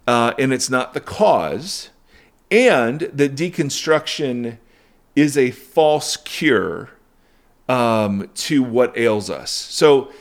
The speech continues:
so it's two, it's two things. Number one, the issue, it really isn't even deconstruction. It's deeper than that. There are four other causes that he identifies. But then secondly,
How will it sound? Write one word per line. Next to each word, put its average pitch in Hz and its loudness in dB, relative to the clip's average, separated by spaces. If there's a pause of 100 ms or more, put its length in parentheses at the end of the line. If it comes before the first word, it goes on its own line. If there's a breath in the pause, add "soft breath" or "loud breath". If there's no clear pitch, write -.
(140 loud breath)
so 151 4
it's 123 0
two, 202 2
it's 139 -4
two 190 -4
things. 120 -6
Number 139 -2
one, 156 2
the 151 0
issue, 170 2
it 165 4
really 151 0
isn't 131 -6
even 123 -4
deconstruction. 117 -2
It's 104 -6
deeper 139 -4
than 101 -10
that. 80 -14 (480 soft breath)
There 117 2
are 110 0
four 143 2
other 117 -2
causes 120 -2
that - -18
he 147 2
identifies. 95 -2
But 104 -14
then 107 -8
secondly, 101 -4